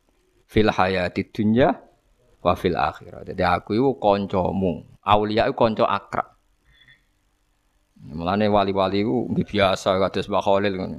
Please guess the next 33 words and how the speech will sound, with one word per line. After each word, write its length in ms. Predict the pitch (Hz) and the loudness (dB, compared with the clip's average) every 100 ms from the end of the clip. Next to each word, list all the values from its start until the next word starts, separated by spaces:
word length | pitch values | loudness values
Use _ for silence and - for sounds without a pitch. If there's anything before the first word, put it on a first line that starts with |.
| - | -8
"Ya, 160 | - 160 | -2 -2
Cung, 160 | 165 | 0
ya, 240 | 160 165 151 | 0 0 0
sanger 280 | 151 151 147 | 0 0 2
takoki 280 | 143 147 | 2 2
malaikat 480 | 147 143 143 143 147 135 | 2 4 4 4 2 2
muni 160 | 139 143 | 0 0
ngenteni 320 | 139 139 139 | 2 2 2
aku." 480 | 135 135 131 113 - _ _ _ _ _ _ - | 2 0 -4 -4 -6 _ _ _ _ _ _ -10
Ya, 120 | 95 | -2
malaikat 320 | 101 107 117 | 0 2 2
lah 160 | 147 160 | 4 2
ya 40 | 131 | 2
seneng 280 | 117 139 175 | 2 2 0
kan, 80 | 139 | -2
jeda 320 | - - 123 | -2 4 6
kan, 160 | 151 285 | 4 0
gak 160 | 185 85 | -4 0
langsungan. 560 | 87 90 101 98 98 101 107 113 104 - - 101 - - - _ _ _ _ _ _ | 0 0 0 2 2 2 -2 -6 -10 -18 -20 -18 -20 -20 -20 _ _ _ _ _ _
Dadi 140 | - - | -6 -2
anggere 200 | 98 98 | 2 2
wong 120 | 104 | 4
Madura, 480 | 104 - 110 120 131 | 2 -2 -2 2 2
"Wah, 40 | 147 | 2
iki 80 | 143 | 0
ngenteni 320 | 139 139 127 | 0 0 2
Mbah 120 | 127 | 2
Khalil, 360 | 127 131 147 117 | 2 0 0 -2
kok 40 | 107 | -2
dadi 120 | 104 | -2
sitok 300 | 117 123 143 135 | -2 0 2 4
ae." 120 | 147 | 6
<laughs> 40 | 139 | 4